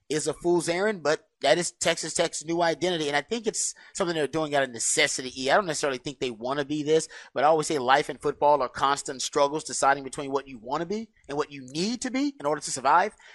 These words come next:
and I think this is what they need to be in order to survive and win some games. Because the other route, because the injuries to their quarterbacks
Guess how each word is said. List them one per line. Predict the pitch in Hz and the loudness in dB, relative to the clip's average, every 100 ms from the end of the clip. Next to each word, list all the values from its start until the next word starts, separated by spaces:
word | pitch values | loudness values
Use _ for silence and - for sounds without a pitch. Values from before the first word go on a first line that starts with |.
| - | -2
and | 165 | 0
I | |
think | 180 175 | 0 -2
this | 185 | -4
is | 170 | 0
what | 165 156 | 0 0
they | 135 | -4
need | 117 123 175 160 120 | -6 -6 -4 -4 -6
to | - 107 | -8 -10
be | 92 - _ _ _ | -14 -18 _ _ _
in | 131 | -2
order | 143 131 | 0 0
to | 147 | -4
survive | - 107 139 139 139 135 131 | -6 4 6 8 6 2 -6
and | 123 | -10
win | 117 139 135 | -6 -6 -4
some | 123 120 104 | -6 -6 -10
games. | 117 101 - - - _ _ | -12 -12 -14 -20 -20 _ _
Because | 123 135 139 131 | -8 -2 -2 -2
the | 131 135 | -6 -2
other | 143 147 139 | 2 2 2
route, | 135 127 120 | 4 4 2
because | 127 131 | -4 -8
the | 123 | -8
injuries | - 156 147 147 | -6 -6 -4 -6
to | 143 | -4
their | 123 | -6
quarterbacks | - 151 131 131 127 123 | -2 -2 0 0 0 -2